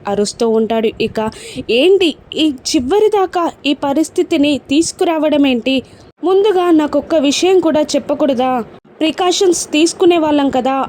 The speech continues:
అని అర్జున్ అరుస్తూ ఉంటాడు. ఇక అప్పుడే లక్ష్మి, జున్ను అక్కడికి వచ్చి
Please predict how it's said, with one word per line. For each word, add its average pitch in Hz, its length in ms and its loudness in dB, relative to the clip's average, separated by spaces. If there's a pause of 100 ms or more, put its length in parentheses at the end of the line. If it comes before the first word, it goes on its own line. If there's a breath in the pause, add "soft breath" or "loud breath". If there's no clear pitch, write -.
అని 233 360 -2
అర్జున్ 214 360 -2 (160)
అరుస్తూ 214 400 -2
ఉంటాడు. 220 500 -2
ఇక 208 140 -8
అప్పుడే 214 640 -4 (400 loud breath)
లక్ష్మి, 330 580 2
జున్ను 269 500 0
అక్కడికి 233 420 -2
వచ్చి 220 440 -2